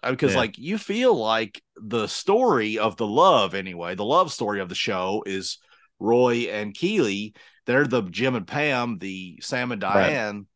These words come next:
Speaker 1: of the show. But Roy is now under the impression that she's with a woman.
Speaker 2: Yeah, so he knows, uh,
Speaker 1: So,
Speaker 2: yeah.
Speaker 1: so I wonder if he's got it in him to even fight for her,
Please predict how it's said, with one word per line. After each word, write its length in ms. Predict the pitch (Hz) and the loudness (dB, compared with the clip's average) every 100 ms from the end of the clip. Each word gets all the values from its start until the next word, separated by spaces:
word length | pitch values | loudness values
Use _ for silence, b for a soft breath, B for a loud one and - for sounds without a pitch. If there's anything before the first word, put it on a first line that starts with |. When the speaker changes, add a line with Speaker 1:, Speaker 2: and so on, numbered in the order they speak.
| _ _ | _ _
Speaker 1:
of 300 | 110 107 101 | 0 0 0
the 80 | 110 | -2
show. 460 | - 170 120 73 - _ _ _ _ _ _ _ _ - | 2 4 2 0 -10 _ _ _ _ _ _ _ _ 4
But 420 | 180 196 131 147 _ _ _ _ _ _ _ _ _ - | 6 6 4 0 _ _ _ _ _ _ _ _ _ -4
Roy 360 | 104 139 160 | 4 6 6
is 140 | 143 117 | 2 0
now 320 | 139 147 113 | 2 2 -2
under 400 | 76 101 131 117 | -8 -6 -4 -4
the 120 | 120 120 | -2 -4
impression 440 | 107 131 156 113 | -2 -2 -2 -6
that 120 | 104 | -6
she's 220 | - 113 | -6 -6
with 140 | 110 117 | -4 -2
a 40 | |
woman. 380 | 104 156 78 - _ _ _ _ _ - | 0 0 -2 -10 _ _ _ _ _ 2
Speaker 2:
Yeah, 180 | 143 107 | 4 4
so 200 | - 104 | 4 6
he 140 | 127 | 6
knows, 420 | 123 123 117 107 110 | 6 6 6 4 4
uh, 160 | 104 | 4
Speaker 1:
So, 60 | 113 | 4
Speaker 2:
yeah. 220 | 113 85 | 4 2
Speaker 1:
so 240 | - 127 120 | -4 0 2
I 220 | 98 123 | 4 4
wonder 420 | 120 135 143 135 | 4 2 4 4
if 60 | 113 | 2
he's 180 | 131 110 | -2 0
got 160 | 131 | -2
it 100 | 110 | 0
in 140 | 113 147 | -2 -2
him 160 | 117 | -2
to 80 | 110 | -4
even 180 | 110 104 | -4 -4
fight 320 | - 156 - | 2 2 0
for 200 | 90 76 | -8 -10
her, 240 | 78 - | -12 -16